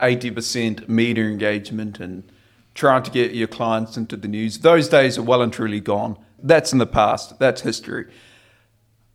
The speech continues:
These days, we are far more focused on utilising all the different great platforms and different ranges of media out there, as you alluded to before,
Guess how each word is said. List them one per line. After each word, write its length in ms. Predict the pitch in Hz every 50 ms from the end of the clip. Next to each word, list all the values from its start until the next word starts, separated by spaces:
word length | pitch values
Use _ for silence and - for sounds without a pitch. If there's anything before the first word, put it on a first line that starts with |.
| _ -
These 340 | 127 165 165 165 156 160 -
days, 300 | 139 117 117 113 - 113
we 160 | 135 131 127
are 80 | 117
far 400 | - - - 147 143 147 151 151
more 180 | 151 147 135 131
focused 560 | 131 - 127 120 120 117 - 127 113 - - -
on 400 | - 120 117 117 113 113 113 113
utilising 920 | 113 120 120 123 123 - 104 107 113 110 113 113 113 113 110 110 107 - -
all 340 | 151 156 156 156 151 147 139
the 100 | 131 143
different 380 | - 127 123 - 123 117 113 -
great 480 | 117 117 113 113 110 - - - -
platforms 880 | - - 107 101 - - 113 110 107 107 107 107 107 110 110 101 104 101
and 260 | 101 104 104 101 101 - - _ _ _ _ _ 131
different 260 | 139 131 135 123 113
ranges 340 | 120 123 123 127 120 101 110
of 120 | 117 107
media 440 | 113 117 120 123 123 113 113 113 113
out 200 | 113 107 98 -
there, 280 | 117 117 113 110 107
as 240 | - 120 120 110 101
you 140 | 110 113 110
alluded 380 | 110 113 117 117 110 117 113 -
to 160 | 127 113 104
before, 600 | 107 107 - - 113 113 110 107 107 107 101